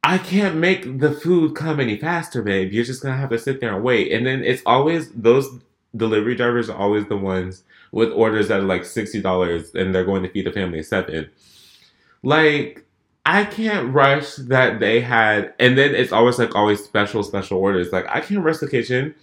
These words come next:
'cause they have to freshly make that stuff and remake it and all that other stuff. So it's kind of like, you know, what can I do besides tell you that, "Hey, it's on the way"? Like, do you want me to, like, give you part of the order, you go deliver that part, and then come back for the other part? No.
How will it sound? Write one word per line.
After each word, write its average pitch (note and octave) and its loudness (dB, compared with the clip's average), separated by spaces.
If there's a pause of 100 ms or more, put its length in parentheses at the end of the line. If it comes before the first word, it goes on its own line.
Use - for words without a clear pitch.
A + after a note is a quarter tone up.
(180)
'cause C3+ 2
they D3 0
have D#3+ -4
to D3+ 2
freshly D3 -2
make D3+ -2
that C3 -2
stuff F2+ -4
and G2+ -2
remake A#2+ -2
it G#2+ -2
and F#2+ -6
all F#2+ -4
that G2 -2
other G2 -6
stuff. D#2 -10 (760)
So F3 2
it's D#3 4
kind E3 -4
of D3 -4
like, C#3+ -2 (300)
you F3 0
know, F#2 -2 (1000)
what C#3 0
can D3+ -6
I G2+ 0
do F#2 -2
besides G2+ 0
tell A2+ -2
you G2+ -2
that, F2 -4
"Hey, B2 -2
it's A#2+ 0
on A#2+ -4
the G#2+ 0
way"? G2+ 0 (480)
Like, G2 -2
do G2+ -2
you G#2+ 0
want G#2+ 0
me G#2 0
to, F#2+ 2
like, D#2+ -2
give F#2 0
you G2 -2
part G2 0
of F#2+ -6
the F#2+ 2
order, F#2 4
you F2+ -2
go F#2 4
deliver F2+ 0
that F2 -4
part, F2+ 0
and F2 -8
then E2+ -8
come F#2 -8
back F2 -4
for F#2+ -4
the F2 -4
other F2+ -4
part? B2 -4
No. A#2 -6